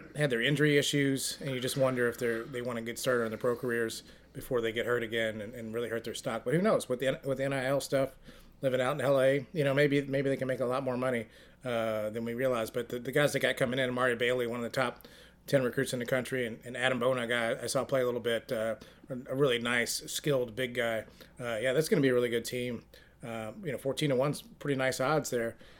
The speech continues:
Uh, you know, I think Carolina's really interesting. Um, you know, who knows com-, who comes back from there, but it, you know,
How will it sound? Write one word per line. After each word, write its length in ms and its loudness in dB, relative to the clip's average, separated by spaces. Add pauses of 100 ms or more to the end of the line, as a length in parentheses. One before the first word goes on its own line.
(120)
Uh, 100 -6 (340)
you 80 4
know, 280 4
I 80 2
think 140 0
Carolina's 460 8
really 280 8
interesting. 520 2 (400)
Um, 400 2
you 40 2
know, 100 2
who 100 6
knows 240 6
com-, 240 0
who 100 0
comes 220 0
back 320 0
from 100 0
there, 240 4
but 140 4
it, 140 -2
you 80 0
know, 200 -2